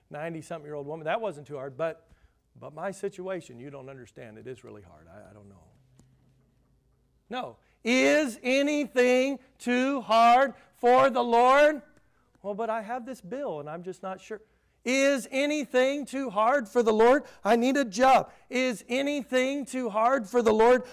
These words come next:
I just don't know if I have the right answer to that question, so therefore I don't want to share the gospel with mine." Is anything too hard for the Lord?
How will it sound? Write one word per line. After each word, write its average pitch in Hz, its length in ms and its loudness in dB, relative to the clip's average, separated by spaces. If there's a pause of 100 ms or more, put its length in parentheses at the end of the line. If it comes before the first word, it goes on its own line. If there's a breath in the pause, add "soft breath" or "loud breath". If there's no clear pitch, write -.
(120)
I 226 120 4
just 247 300 -4
don't 262 240 2
know 247 420 6 (160 loud breath)
if 233 220 2
I 233 220 4
have 240 260 4
the 233 100 6
right 226 240 6
answer 233 460 0
to 220 140 -8
that 214 200 4
question, 240 460 -4
so 220 160 -6
therefore 233 400 -4 (200 loud breath)
I 220 120 0
don't 247 160 -4
want 226 160 -4
to 214 60 -4
share 247 260 -8
the 214 100 -8
gospel 220 460 -6
with 208 160 -6
mine." 202 260 -6 (140)
Is 269 500 -2
anything 254 880 -2 (260 soft breath)
too 240 280 -4
hard 208 640 -2 (340 soft breath)
for 160 180 -6
the 151 140 0
Lord? 165 560 2